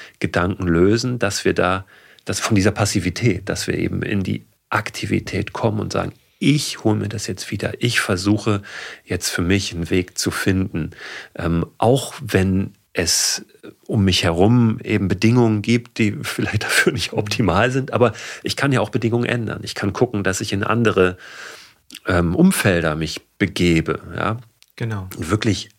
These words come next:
Speaker 1: aktiv was ändern. Ich glaube, das ist ganz, ganz wichtig.
Speaker 2: Total.
Speaker 1: Weil als Kinder, da können wir da nicht viel machen. Ja, da, da
Speaker 2: Mhm.
Speaker 1: werden wir natürlich so ein bisschen, ähm, mitgenommen von dem, ähm, ja, wie, wie eben die Prägung ist, was unsere Eltern uns vorgeben und so weiter. Und,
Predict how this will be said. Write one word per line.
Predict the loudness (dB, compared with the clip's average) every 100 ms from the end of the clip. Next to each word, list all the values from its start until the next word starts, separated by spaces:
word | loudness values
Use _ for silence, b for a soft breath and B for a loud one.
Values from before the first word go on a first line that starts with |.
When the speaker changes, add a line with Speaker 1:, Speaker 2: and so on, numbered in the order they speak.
| _ _ _
Speaker 1:
aktiv | -4 -4 -2 2 2 0 -12 -16 _ _ _ _ -20 _ -4
was | -2
ändern. | 2 2 2 -2 -6
Ich | -4
glaube, | 0 2
das | 0 0
ist | -4 -4
ganz, | -2 -2
ganz | -2 -4 -6 -10 0
wichtig. | 0 0 -8 -12 -16 B B B B
Speaker 2:
Total. | 0 2 2 -2 -4
Speaker 1:
Weil | -4
als | -2 -2
Kinder, | 2 2 4 0 B B B B -20 -20 -20 -20 _
da | -4
können | 2 2
wir | 4
da | 2
nicht | 0 0
viel | 0
machen. | 0 -2 -8 -4
Ja, | -2 0
da, | 0
da | 2 0
Speaker 2:
Mhm. |
Speaker 1:
werden | 0 0
wir | 0
natürlich | -2 -2 -2 -2
so | -2
ein |
bisschen, | -2 0 -2 -2 -4 -6 -4
ähm, | -4 -4
mitgenommen | -6 -2 -2 -2 0 2 2 0 -2
von | -2 0
dem, | 0 0 0 -4
ähm, | -6 -8 -6
ja, | -2 -4
wie, | -4 -10
wie | -8
eben | -6
die | -6
Prägung | 0 2 2 0 -2
ist, | -2 -2 -8
was | -10 -8
unsere | -8 -6 -2
Eltern | 0 0 0 -2 -6
uns | -8 -6
vorgeben | -2 0 0 -2 -2
und | -6
so | -4
weiter. | -2 -2 -2 -4
Und, | -4